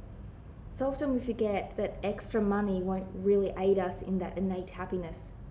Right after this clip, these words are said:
We actually have to work on that baseline. The little things done every single day to feel good, they are often so small and insignificant that we forget to look at them.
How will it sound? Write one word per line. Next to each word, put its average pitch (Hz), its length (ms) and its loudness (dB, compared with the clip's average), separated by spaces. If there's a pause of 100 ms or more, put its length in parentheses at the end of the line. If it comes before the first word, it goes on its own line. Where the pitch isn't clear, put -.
(1300)
We 233 120 10
actually 240 300 2
have 233 180 -4
to 190 80 2
work 190 380 4
on 196 120 0
that - 200 -6
baseline. 180 560 0 (1200)
The 226 80 4
little 247 260 6
things 220 380 4
done 196 320 0
every 208 240 4
single 208 320 0
day 185 260 2
to 190 120 -6
feel 233 260 4
good, 180 320 -2 (560)
they 226 140 2
are 240 60 6
often 285 340 0
so 240 240 2
small 220 340 4
and 202 100 2
insignificant 196 880 -2
that 196 220 -4
we 202 200 6
forget 214 380 0
to 214 80 0
look 208 200 2
at - 100 -6
them. 170 200 -8